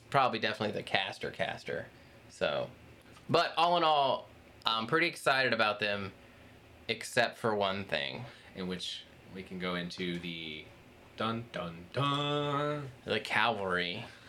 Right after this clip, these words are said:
Speaker 1: Or balloon bombers look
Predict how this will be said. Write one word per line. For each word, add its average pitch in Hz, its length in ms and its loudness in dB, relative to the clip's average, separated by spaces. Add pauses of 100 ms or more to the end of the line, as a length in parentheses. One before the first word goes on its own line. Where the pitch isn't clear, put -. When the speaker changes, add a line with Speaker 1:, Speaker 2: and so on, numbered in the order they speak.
(640)
Speaker 1:
Or 104 380 4 (160)
balloon 117 420 4
bombers 98 760 0 (720)
look 117 460 2